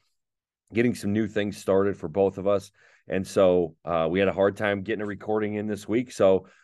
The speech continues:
I just wanted to send a couple messages out there, make sure we got, um, every, all of our listeners a, a great message today as you start the new year.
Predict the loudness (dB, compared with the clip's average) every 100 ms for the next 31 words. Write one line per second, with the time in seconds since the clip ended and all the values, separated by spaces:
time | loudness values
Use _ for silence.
0 | _ _ -2 0 0 0 -2 -2 -2 -2
1 | -4 -2 0 0 -4 -8 -8 -6 0 0
2 | 4 4 4 2 -4 _ -4 -4 -2 0
3 | 2 2 2 2 0 -6 _ _ _ _
4 | -10 -6 -2 -2 -4 0 0 2 0 2
5 | 4 4 2 2 -2 -4 -4 -4 -4 -4
6 | -4 -4 0 0 0 -2 -4 -8 -12 -8
7 | 0 4 4 0 -8 _ 0 2 2 -4
8 | -2 2 2 0 -4 -4 -2 -4